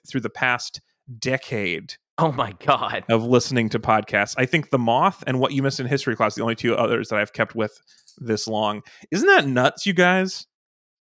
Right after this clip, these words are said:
Speaker 2: Wow.
Speaker 1: I mean, I know neither of you were there a decade ago, but it still is crazy. I wish Ezra was here to appreciate that, 'cause we've,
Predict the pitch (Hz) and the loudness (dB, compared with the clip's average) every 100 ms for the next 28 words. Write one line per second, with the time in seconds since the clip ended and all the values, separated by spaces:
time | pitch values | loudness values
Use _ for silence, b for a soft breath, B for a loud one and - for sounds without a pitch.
0 | - 95 90 87 82 80 160 170 180 170 | 2 4 6 4 4 4 4 4 6 6
1 | 185 208 170 151 156 151 139 120 117 131 | 4 4 4 4 4 6 4 4 4 4
2 | 143 151 - 160 156 160 151 143 160 - | 4 2 2 2 4 4 4 2 2 0
3 | - 277 180 117 - - 123 120 110 98 | 2 4 6 4 0 4 6 6 4 4
4 | 180 147 120 110 - 104 98 73 - - | 4 4 0 -2 -4 -2 -2 -4 -10 -12
5 | - 120 123 110 101 101 95 131 117 117 | -6 -4 -2 0 0 0 0 0 -2 2
6 | 208 165 | 2 2